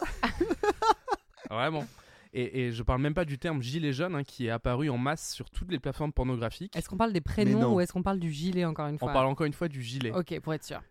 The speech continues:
Speaker 1: Il y a eu un pic, euh, il y a eu un pic des recherches gilets jaunes et notamment des vidéos qui ont commencé à arriver avec des gilets jaunes sur Pornhub, Xhamster, et cetera.
Speaker 3: Donc attends, il y a du porn avec du gilet jaune ?
Speaker 1: Exactement.
Speaker 2: Ouais, mais il y en a que deux, je crois, sur YouPorn.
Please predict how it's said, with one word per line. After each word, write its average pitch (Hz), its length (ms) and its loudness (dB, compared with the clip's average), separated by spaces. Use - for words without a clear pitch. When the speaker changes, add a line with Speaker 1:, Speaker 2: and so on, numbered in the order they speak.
Speaker 1:
Il - 80 -6
y 120 40 0
a - 20 2
eu 120 100 2
un 123 80 0
pic, - 400 -6
euh, 117 220 2
il 117 40 2
y 113 40 2
a - 20 2
eu 113 100 0
un 117 100 0
pic 160 260 -8
des 123 100 0
recherches 120 300 -2
gilets 131 260 -2
jaunes 151 240 -2
et 117 60 -2
notamment 120 320 -4
des 123 80 -4
vidéos 127 340 -4
qui 156 140 -10
ont 113 40 -6
commencé 120 320 -8
à 131 60 -2
arriver 117 180 -2
avec 123 120 -4
des 110 100 -4
gilets 113 220 -4
jaunes 147 220 -2
sur - 220 -6
Pornhub, 123 560 -4
Xhamster, 127 540 -6
et 120 100 -4
cetera. 104 320 -10
Speaker 3:
Donc 117 140 -4
attends, 120 160 -6
il 113 60 -2
y 113 40 0
a 110 40 -4
du 110 100 -4
porn 175 240 0
avec 127 140 -2
du 117 100 -6
gilet 127 220 -4
jaune ? 190 240 -6
Speaker 1:
Exactement. 131 460 -2
Speaker 2:
Ouais, 107 60 -2
mais 180 60 2
il 190 40 4
y - 40 4
en 214 60 4
a 208 60 4
que 208 200 2
deux, 175 540 2
je 196 40 0
crois, 220 280 0
sur - 200 -6
YouPorn. 175 540 -2